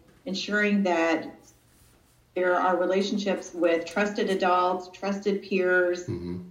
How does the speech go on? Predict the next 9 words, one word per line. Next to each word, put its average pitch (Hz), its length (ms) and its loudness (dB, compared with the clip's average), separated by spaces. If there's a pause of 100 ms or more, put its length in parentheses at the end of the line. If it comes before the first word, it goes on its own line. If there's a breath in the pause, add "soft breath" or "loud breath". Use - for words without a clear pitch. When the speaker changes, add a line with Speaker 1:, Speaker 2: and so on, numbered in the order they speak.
(120)
Speaker 1:
that 180 260 2
we 196 220 4
are 180 400 2
providing 180 680 -2
coping 202 320 -2
strategies 190 880 0 (140)
for 190 100 -2
young 185 300 0
people. 175 800 2